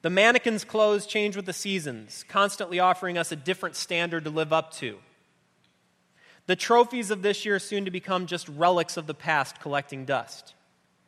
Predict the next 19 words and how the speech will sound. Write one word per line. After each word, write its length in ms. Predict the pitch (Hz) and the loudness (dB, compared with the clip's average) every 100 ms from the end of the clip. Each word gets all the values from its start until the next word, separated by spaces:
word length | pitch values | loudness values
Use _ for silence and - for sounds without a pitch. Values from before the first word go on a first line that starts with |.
| _ - _ | _ -20 _
The 80 | 185 | 0
stuff 560 | - - - 262 - | 2 6 8 8 8
that 160 | 226 180 | 2 0
we 140 | 185 | 0
accumulate 760 | 165 - 165 143 123 113 101 - | -2 -2 -6 -4 -4 -4 -6 -10
quickly 380 | - 247 226 196 | -4 -4 -2 -2
loses 400 | 185 185 180 165 | -2 -2 -4 -8
its 160 | 147 | -10
newness 480 | 165 175 202 196 - | -6 -2 0 -2 -4
and 80 | 165 | -6
excitement 560 | 143 - 180 165 165 156 | -6 0 0 2 -4 -4
and 140 | 139 - | -8 -4
finds 260 | 170 170 160 | -2 -2 -4
its 160 | - | -8
way 160 | 160 160 | -4 -2
into 140 | 156 | -2
the 100 | 143 | -8
trash 400 | 143 - 147 131 | -8 -2 -2 -2
bin. 220 | - 120 | -6 -10